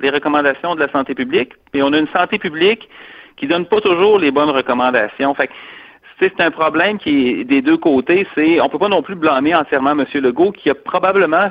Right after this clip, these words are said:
fini par se rendre compte que la santé publique était peut-être un petit peu passive, euh, dans sa façon de gérer les choses. Et c'est ça le problème quand il y a un moment donné un manque de constance, qu'il y a certaines erreurs, on sait plus exactement quoi faire. Il y a aussi un problème de transparence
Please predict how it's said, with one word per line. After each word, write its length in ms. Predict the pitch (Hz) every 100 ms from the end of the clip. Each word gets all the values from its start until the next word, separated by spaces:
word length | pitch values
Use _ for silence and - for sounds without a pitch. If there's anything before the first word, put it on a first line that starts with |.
| -
fini 240 | 151 185
par 200 | - 143 -
se 60 |
rendre 320 | 139 135 123
compte 400 | - 165 185 175 -
que 360 | 151 165 170
la 200 | 156 123 - -
santé 280 | 135 131 180
publique 420 | - 131 143 175
était 220 | 123 -
peut-être 420 | - - 160 160 - _
un 140 | 151 151
petit 240 | - - -
peu 220 | 175 185
passive, 760 | - 170 120 - 156 165 139 - - - - - -
euh, 800 | 120 113 107 95 95 - - 107
dans 200 | 131 131
sa 100 | 131
façon 280 | 120 151 151
de 60 |
gérer 220 | 131 131
les 180 | 135 117
choses. 340 | - 190 220 139
Et 180 | 135 127 - - - -
c'est 100 | 117 - -
ça 100 | 170
le 40 | 160
problème 480 | 151 127 143 165 160
quand 160 | 143
il 80 | 143
y 60 | 131
a 40 | 123
un 40 |
moment 100 | 120
donné 140 | 135
un 80 | 131
manque 180 | 123 135
de 60 | 131
constance, 600 | 127 120 - 151 170 170
qu'il 100 | 135
y 40 | 113
a 60 |
certaines 360 | - - 135 123
erreurs, 380 | 117 123 151 165 - - - - -
on 100 | 123
sait 100 | 127
plus 120 | 160
exactement 460 | 131 131 127 123 123
quoi 180 | 113 -
faire. 240 | - 87 80
Il 40 |
y 20 |
a 40 | 131
aussi 180 | - 190
un 100 | 160
problème 280 | 135 135
de 80 | 135
transparence 720 | 113 127 123 - 113 143 262